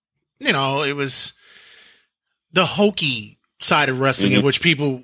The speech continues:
Speaker 1: find hilarious to say about wrestling in a whole, but it was, you know, it was the hokey side. But it had such a growth, such a fan base, uh,
Speaker 2: Yeah.
Speaker 1: during the, during that time. You know, Claudio would go through there and such, and it was such a,
Speaker 2: Mm.
Speaker 1: um, a, a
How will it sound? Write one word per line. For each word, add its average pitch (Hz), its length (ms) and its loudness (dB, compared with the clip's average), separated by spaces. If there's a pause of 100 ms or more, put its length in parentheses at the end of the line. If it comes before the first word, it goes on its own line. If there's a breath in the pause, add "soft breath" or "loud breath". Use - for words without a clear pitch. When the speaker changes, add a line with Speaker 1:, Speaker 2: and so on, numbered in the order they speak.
(120)
Speaker 1:
find 131 300 0
hilarious 127 500 0
to 120 80 -8
say 127 300 0
about 107 300 -6
wrestling 113 340 -4
in 101 80 -10
a 98 40 -10
whole, 120 180 -4
but 123 120 -6
it 147 60 -6
was, 208 160 -6
you 156 80 -2
know, 143 160 -4
it 147 40 -8
was 139 120 -8
the 143 100 -2
hokey 131 360 -6
side. 110 380 -4
But 120 220 -4 (380 soft breath)
it 147 140 -2
had 156 260 0
such - 340 -2
a 165 60 -4
growth, 131 560 -4
such 131 220 -4
a 117 60 -10
fan 131 400 -4
base, 113 420 -4 (680 soft breath)
uh, 101 60 2
Speaker 2:
Yeah. 95 260 6
Speaker 1:
during 123 320 -4
the, 117 80 -6
during 117 440 -8
that 120 180 -4
time. 143 580 0
You 135 60 -6
know, 104 120 -6
Claudio 123 480 -4
would 123 160 -8
go 123 140 -4
through 120 200 -10
there 117 200 -2
and 113 100 -6
such, 117 480 -4 (440 loud breath)
and 127 140 -2
it 131 40 2
was 120 160 -2
such 127 240 0
a, 120 200 2
Speaker 2:
Mm. 110 180 -4
Speaker 1:
um, 107 280 -8 (560)
a, 104 220 -8 (100)
a 104 400 -12